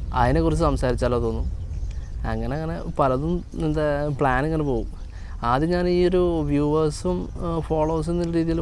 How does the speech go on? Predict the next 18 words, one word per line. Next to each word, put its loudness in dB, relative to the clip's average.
വല്ലാതെ -2
ചിന്തിച്ചിട്ടില്ല, 2
അത്ര -2
കയറുമെന്ന് 2
വിചാരിച്ചില്ല. 0
Instagram-ആണ് 0
എനിക്ക് -4
അത്യാവശ്യം -2
കയറിയത്, 0
ഇരുപത്തിരണ്ടായിരം -2
ആയി -2
എത്തിയിരുന്നു -2
ഞാൻ 0
പറഞ്ഞില്ലേ. -2
അതിപ്പോൾ -4
പത്തൊമ്പതിനകത്ത് -2
പോയത് 0
ഞാൻ, 0